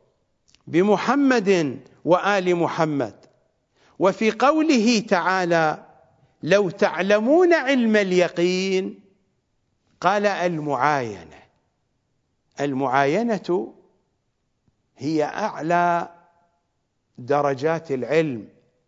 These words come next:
وهي أعلى درجات الوضوح، وهي أعلى درجات الإدراك. وفي قوله تعالى:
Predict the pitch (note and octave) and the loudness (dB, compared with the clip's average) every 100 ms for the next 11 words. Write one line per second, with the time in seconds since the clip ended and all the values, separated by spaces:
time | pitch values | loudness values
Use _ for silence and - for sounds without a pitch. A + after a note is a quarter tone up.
0 | _ _ _ _ _ A#2+ B2+ D3 D3+ C3 | _ _ _ _ _ -6 -4 0 -2 -2
1 | F3+ D3+ E3+ E3+ E3 D#3+ - _ _ _ | -4 -2 0 2 0 -4 -10 _ _ _
2 | _ _ _ _ _ B2+ C#3 C#3 B2 E3 | _ _ _ _ _ -2 0 0 0 0
3 | D#3+ C#3+ C3+ B2 B2 D3 E3+ B2 - - | 0 -4 -4 -4 -2 0 0 0 -6 -20
4 | _ _ _ _ _ _ _ _ _ A#2+ | _ _ _ _ _ _ _ _ _ -4
5 | C3+ D3 D3+ C#3 E3+ C#3+ D#3+ E3+ E3+ E3+ | -2 0 0 0 -2 -2 0 2 2 0
6 | - - _ _ _ _ B2 C#3+ C3+ B2 | -6 -20 _ _ _ _ -4 -2 -2 0
7 | D#3+ D#3 C#3+ B2+ B2+ A#2 C#3+ A#2+ - - | -2 -2 -6 -8 -6 0 0 0 -6 -20
8 | - _ _ _ _ _ _ _ _ _ | -20 _ _ _ _ _ _ _ _ _
9 | _ _ _ _ _ _ - B2+ - C#3+ | _ _ _ _ _ _ -8 -6 -4 -4
10 | F3+ G3+ F3+ D#3 C#3+ C3 D3+ C#3+ E3 G3+ | 0 0 0 -2 -4 -4 -2 0 0 0
11 | F#3+ E3+ | 0 0